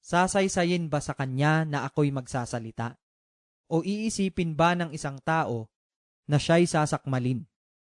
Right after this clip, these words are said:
At ngayoy hindi nakikita ng mga tao ang makinang na liwanag na nasa mga langit, ngunit ang hangin ay dumadaan at pinapalis ang mga yaon.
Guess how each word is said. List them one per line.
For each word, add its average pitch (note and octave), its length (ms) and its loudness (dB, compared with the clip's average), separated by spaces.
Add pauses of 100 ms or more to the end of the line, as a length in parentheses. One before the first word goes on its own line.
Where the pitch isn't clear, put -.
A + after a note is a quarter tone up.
(380)
At - 160 -6
ngayoy F3 480 4
hindi E3 400 2
nakikita F#3 640 2
ng E3+ 160 2
mga D3 320 0
tao B2+ 400 0 (480)
ang F3+ 160 2
makinang E3+ 480 0
na F3+ 80 2
liwanag D3+ 640 2
na C#3 160 -2
nasa E3 320 2
mga D3+ 240 0
langit, C3+ 400 0 (500)
ngunit F#3 400 6
ang E3+ 160 2
hangin F#3 480 4
ay E3+ 80 -2
dumadaan D3 800 0 (320)
at - 160 -10
pinapalis E3 800 2
ang D3 160 -4
mga C3+ 320 0
yaon. A2 320 -2